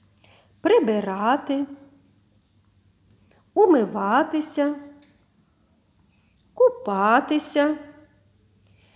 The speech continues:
чистити зуби, поливати рослини. Вода потрібна при гасінні пожежі.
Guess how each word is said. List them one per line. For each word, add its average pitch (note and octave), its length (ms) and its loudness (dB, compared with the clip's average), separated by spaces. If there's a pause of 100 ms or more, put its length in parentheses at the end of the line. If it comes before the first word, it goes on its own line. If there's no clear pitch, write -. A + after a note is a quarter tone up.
(220)
чистити D4 580 0
зуби, A#3 580 -2
поливати G#3+ 680 0
рослини. A3 800 -4
Вода G#3+ 340 -4
потрібна G#3+ 580 -6
при G#3+ 180 -6
гасінні G#3+ 540 -4
пожежі. G#3 840 -6